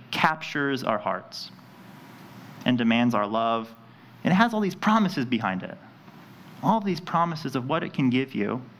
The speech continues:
And if we listen to those promises and pursue those promises, we'll find that they're actually lies.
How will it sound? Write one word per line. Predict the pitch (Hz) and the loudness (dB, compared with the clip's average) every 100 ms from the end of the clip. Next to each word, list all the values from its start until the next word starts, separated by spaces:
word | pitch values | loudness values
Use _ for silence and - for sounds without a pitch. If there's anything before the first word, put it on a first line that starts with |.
| - - - - - - - - - | -20 -20 -20 -20 -20 -20 -20 -20 -4
And | - 156 | 0 2
if | - | 2
we | 143 | 4
listen | 196 214 - 147 | 2 0 -2 0
to | 135 | 2
those | 127 123 | 0 -2
promises | 127 131 131 127 127 | 0 2 2 0 2
and | 117 | 2
pursue | 120 131 160 | 2 0 2
those | 165 147 | 2 0
promises, | - 127 127 127 120 | 0 0 0 -2 -2
we'll | 127 | -2
find | 127 139 | 0 0
that | 131 | 0
they're | 131 | 0
actually | 120 120 120 | -2 -2 -6
lies. | 104 98 95 95 - | -2 -2 -2 -6 -14